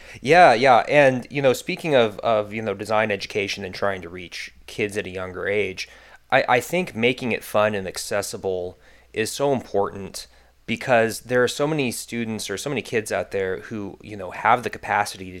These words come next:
to, to, you know, do this well and maybe just never envisioned it for themselves or, you know, never had an easy way to get into it and develop that passion. And so I, my hope with,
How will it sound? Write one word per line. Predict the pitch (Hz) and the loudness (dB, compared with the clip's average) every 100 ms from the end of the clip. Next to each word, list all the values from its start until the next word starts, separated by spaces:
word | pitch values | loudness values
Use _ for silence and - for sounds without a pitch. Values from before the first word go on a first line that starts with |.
| - | -14
to, | - 92 | -6 -6
to, | - _ _ _ | -8 _ _ _
you | 104 | -12
know, | 95 | -10
do | 90 123 | -8 -6
this | 101 - - | -4 -6 -2
well | 98 92 85 - _ - - _ | 0 2 -2 -12 _ -20 -20 _
and | - 104 98 95 95 92 - - | -4 -2 0 -2 -4 -10 -16 -12
maybe | 104 104 101 98 | -6 -4 -4 -6
just | - - | -10 -6
never | 101 101 104 | -4 -2 -2
envisioned | 95 101 104 | -4 -6 -6
it | 101 - | -6 -6
for | 98 | -8
themselves | 92 - 98 92 90 92 | -8 -8 -4 -4 -4 -8
or, | 90 90 - - - _ | -8 -8 -14 -20 -20 _
you | 101 | -4
know, | 98 | -2
never | 104 113 120 | 2 4 4
had | 113 113 110 | 4 4 4
an | 101 - | -2 -12
easy | 120 113 117 | -10 -8 -10
way | 92 101 104 104 | -4 -2 0 -2
to | - | -6
get | 98 95 98 | -8 -8 -6
into | 104 - 98 | -8 -4 -4
it | - | -4
and | - 98 90 | -6 -10 -10
develop | 98 90 98 98 - | -12 -4 -2 -2 -4
that | 87 - | -8 -8
passion. | - 90 - - 82 82 _ _ - _ - | -6 -6 -4 -8 -10 -16 _ _ -20 _ -10
And | 98 | -8
so | - 98 | -4 0
I, | 85 101 - | 0 -2 -4
my | 101 95 | -4 -4
hope | 113 156 156 - - | 2 2 2 -2 -8
with, | 104 95 | -6 -6